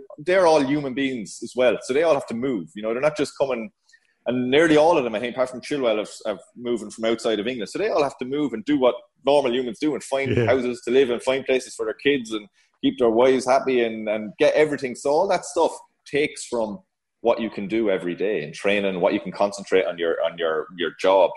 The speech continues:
Speaker 1: You have to sort your life side, life outside of it, and they'll have people helping them and all that, but they still have to go and do it. It's not straightforward. So that, that does affect you, um, definitely, and it will be. It's,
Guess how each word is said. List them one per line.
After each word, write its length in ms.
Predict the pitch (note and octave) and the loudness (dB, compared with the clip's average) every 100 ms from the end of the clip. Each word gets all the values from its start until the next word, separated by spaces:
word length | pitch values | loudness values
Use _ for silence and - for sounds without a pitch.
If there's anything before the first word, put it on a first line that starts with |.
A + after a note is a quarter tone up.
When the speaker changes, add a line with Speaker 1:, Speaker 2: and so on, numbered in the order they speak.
| - | -10
Speaker 1:
You 100 | F2 - | -8 -4
have 160 | A2 - | -4 -4
to 80 | |
sort 220 | - F#2+ F#2 | -2 0 0
your 120 | E2+ | 0
life 180 | G2 G2 | 0 0
side, 280 | F2 F2 - _ - | -2 -4 -4 _ -4
life 340 | F#2+ G2 - - _ _ - | 0 0 -2 -18 _ _ 0
outside 340 | F#2+ B2+ C3 | 2 4 2
of 80 | C3+ | 4
it, 80 | B2+ | 2
and 140 | A#2+ | 2
they'll 120 | B2+ A2+ | 2 2
have 180 | A2 - | 0 -2
people 240 | G#2 E2+ | -4 0
helping 260 | A2 - B2 | 0 0 -2
them 100 | G#2 | -2
and 80 | G2+ | 0
all 120 | G#2 | 2
that, 120 | B2+ | 0
but 80 | B2 | -2
they 40 | |
still 200 | D3 G4 | -4 -4
have 120 | - - | -4 -6
to 60 | |
go 140 | F2 D#2+ | -8 -6
and 80 | D#2 | -2
do 180 | C#3+ G2+ | 0 0
it. 60 | |
It's 180 | D#2+ - | -4 -6
not 220 | C3 - | -6 -6
straightforward. 680 | - G#2+ F2+ - C#3 G2+ - | -4 0 0 0 0 0 0
So 280 | - G#2 - - _ _ _ | 2 2 0 -12 _ _ _
that, 220 | F3 G3 - D3+ C#3 | 2 2 0 -6 0
that 200 | F3 F3 | 0 2
does 200 | C#3+ C#3 | 2 2
affect 440 | C3 - C3+ - | 0 -2 -2 -2
you, 280 | C3+ C3+ C3 _ | -4 -4 -6 _
um, 560 | A#2 A2+ A2+ A#2 A2+ A2 _ _ _ - | -6 -4 -4 -6 -8 -16 _ _ _ -4
definitely, 400 | C3 C3 A2 A2 | -4 -4 -4 -2
and 140 | G#2+ | 0
it 100 | A2+ | 0
will 220 | C#3 C3 | 2 2
be. 100 | A#2 | 2
It's, 380 | A2 G#2 - - | 0 -2 -6 -18